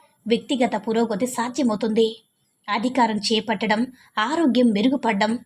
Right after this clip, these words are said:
మనసులోని కోరికలు నెరవేరడం వంటివి తప్పకుండా జరుగుతాయి. జ్యోతిష్య శాస్త్ర నిపుణులు చెబుతున్నారు. ఇలా ఎన్నో ఏళ్ల తర్వాత ఇంతటి అదృష్టం అనేది మీకు మాత్రమే సొంతం కాబోతుంది.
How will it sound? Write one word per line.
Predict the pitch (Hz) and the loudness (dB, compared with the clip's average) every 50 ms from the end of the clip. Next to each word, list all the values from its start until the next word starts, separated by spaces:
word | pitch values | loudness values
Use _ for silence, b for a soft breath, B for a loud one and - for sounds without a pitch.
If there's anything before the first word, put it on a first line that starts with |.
| _ - | _ -6
మనసులోని | 247 233 226 233 262 262 - 285 240 226 220 220 208 | -2 0 0 0 0 0 2 4 4 4 2 0 -2
కోరికలు | - - 262 247 247 269 262 269 233 226 247 254 233 | -2 2 4 4 4 4 4 2 2 4 4 4 4
నెరవేరడం | 220 220 233 277 294 330 320 247 226 247 233 | 4 2 2 2 2 2 4 4 4 4 4
వంటివి | 220 214 208 190 240 294 | 4 2 2 2 0 0
తప్పకుండా | 330 - 320 311 - - - 349 359 359 | 2 0 -2 -2 -2 -2 0 2 4 4
జరుగుతాయి. | 349 349 247 233 226 226 226 226 226 226 226 226 226 - - _ _ _ _ _ - | 4 4 4 4 4 4 2 2 2 2 0 -2 -6 -10 -18 _ _ _ _ _ -2
జ్యోతిష్య | 208 208 233 247 277 302 277 262 - 262 | 2 4 6 6 6 4 2 0 0 0
శాస్త్ర | 262 - 226 214 214 - 262 | 2 2 2 2 2 0 0
నిపుణులు | 214 214 202 202 240 240 277 269 | 0 0 0 0 0 -2 0 0
చెబుతున్నారు. | - 247 - - 233 220 220 214 220 214 226 233 - _ _ _ _ _ _ _ | 0 -2 0 0 2 2 4 2 2 0 -4 -8 -12 _ _ _ _ _ _ _
ఇలా | 294 302 349 370 339 277 240 247 | -2 0 0 0 0 2 2 2
ఎన్నో | 277 349 392 392 349 311 | 4 2 2 2 2 2
ఏళ్ల | 285 254 247 | 4 4 2
తర్వాత | 233 247 233 220 214 220 220 214 - 233 202 185 | 2 2 2 2 4 4 2 2 0 -2 0 2
ఇంతటి | 214 220 262 262 320 311 302 - - | 2 2 2 2 2 0 0 -2 -2
అదృష్టం | 233 220 226 294 285 - 311 262 233 | 0 0 2 0 2 2 2 2 2
అనేది | 220 202 196 214 233 | 2 2 2 2 2
మీకు | 220 208 220 262 262 339 | 2 2 0 0 2 2
మాత్రమే | 320 311 311 320 - 311 320 339 | 4 4 4 2 0 0 2 2
సొంతం | - - 262 233 - 247 240 | 2 4 2 2 2 2 0
కాబోతుంది. | 240 226 214 202 220 214 233 220 220 226 226 | 2 2 2 2 2 0 0 2 2 2 2